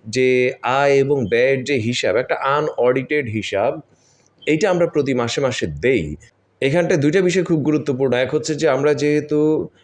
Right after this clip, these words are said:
মাসে মাসে এই হিসেবটা দেই, তার মানে হচ্ছে যে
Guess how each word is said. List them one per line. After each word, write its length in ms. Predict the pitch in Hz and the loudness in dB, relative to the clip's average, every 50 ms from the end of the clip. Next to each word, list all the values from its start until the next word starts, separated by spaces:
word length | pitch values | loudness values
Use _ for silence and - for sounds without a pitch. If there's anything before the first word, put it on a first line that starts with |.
| _ _ | _ _
মাসে 380 | - - 220 123 123 - - 202 | -4 -2 -2 0 0 0 0 0
মাসে 280 | 196 185 175 - 185 170 | 0 0 0 0 0 0
এই 160 | 156 135 113 | 2 2 0
হিসেবটা 480 | 117 123 120 131 147 135 - - 139 | 0 0 0 -2 -2 -2 0 -2 -2
দেই, 300 | 120 98 113 113 113 110 | 0 0 0 0 0 0
তার 160 | 107 117 110 117 | 0 0 0 2
মানে 160 | 127 131 135 | 2 0 2
হচ্ছে 340 | 139 139 139 139 - 143 135 | 0 0 -2 -2 -4 -4 -2
যে 200 | 127 143 139 | 0 0 -2